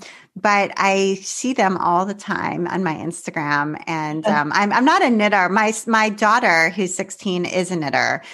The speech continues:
Speaker 1: So, and she's actually looking for a project right now. She just made some gloves. So, um, maybe I'll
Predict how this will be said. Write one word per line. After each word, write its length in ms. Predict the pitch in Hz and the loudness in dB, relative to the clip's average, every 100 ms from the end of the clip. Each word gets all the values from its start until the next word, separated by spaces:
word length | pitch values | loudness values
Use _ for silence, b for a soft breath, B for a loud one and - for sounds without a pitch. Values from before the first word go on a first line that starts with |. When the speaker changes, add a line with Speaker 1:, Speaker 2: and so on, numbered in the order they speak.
| B - | B -4
Speaker 1:
So, 160 | - | 2
and 340 | 196 180 - 240 | 4 4 2 0
she's 140 | 214 | 0
actually 320 | 220 240 285 | 0 0 -2
looking 260 | 233 226 233 | -2 -2 -2
for 120 | 196 | -2
a 40 | |
project 560 | 180 - 226 180 156 156 | -2 -2 -2 -2 -6 -8
right 200 | 156 165 | -2 0
now. 220 | 156 131 147 | 2 2 0
She 160 | - | -2
just 240 | 185 185 185 | -6 -4 -2
made 240 | 170 165 | -2 -2
some 180 | 165 156 | -4 -6
gloves. 480 | 151 156 147 147 - | 0 2 2 -2 -4
So, 380 | 196 175 160 165 B B - | 2 2 2 -2 B B -2
um, 500 | 175 165 151 151 170 - | 2 4 4 0 -4 -6
maybe 240 | 185 185 | -8 -4
I'll 200 | 180 160 | -2 -2